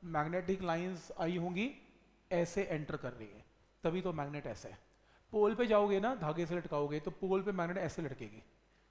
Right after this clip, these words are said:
क्योंकि line बिल्कुल ninety degree पे सीधा enter करती है। equator पे जाओगे, सीधी दिखेगी, क्योंकि line बिल्कुल plane के साथ चलती है। कहीं और जाओगे तो टेढ़ी लटकेगी, ऐसे। तो ये शो कर रहा है कि magnetic lines of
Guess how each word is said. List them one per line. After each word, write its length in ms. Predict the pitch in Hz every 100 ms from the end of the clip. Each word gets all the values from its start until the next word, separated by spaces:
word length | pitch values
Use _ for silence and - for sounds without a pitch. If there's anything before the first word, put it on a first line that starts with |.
| -
क्योंकि 160 | 185 175
line 280 | 165 190
बिल्कुल 240 | 175 190 202
ninety 380 | 165 165 165 180
degree 220 | 165 170
पे 120 | 170
सीधा 240 | - 160
enter 220 | 147 139 139
करती 280 | 123 -
है। 160 | 107 107 _ _ _ -
equator 400 | 185 185 175 220
पे 80 | 226
जाओगे, 320 | 196 196 214
सीधी 300 | - 180 185
दिखेगी, 420 | 165 143 123 117 - _ _ -
क्योंकि 180 | 180
line 260 | 175 175 190
बिल्कुल 360 | 185 180 208 - - -
plane 200 | 190 165
के 60 | 165
साथ 180 | - 139
चलती 340 | - 117 120
है। 160 | 95 - _ _ _ -
कहीं 160 | 180 175
और 200 | 180 208
जाओगे 400 | 202 208 208 226
तो 280 | - -
टेढ़ी 260 | 202 190 160
लटकेगी, 520 | 156 139 117 - - - _ _
ऐसे। 220 | 110 - - _ _ _ _ _ -
तो 60 |
ये 160 | 151 170
शो 160 | 185 185
कर 180 | 185
रहा 120 | 175 196
है 80 |
कि 140 | 220 202
magnetic 460 | 156 151 165 190
lines 260 | 170 160
of 80 | 160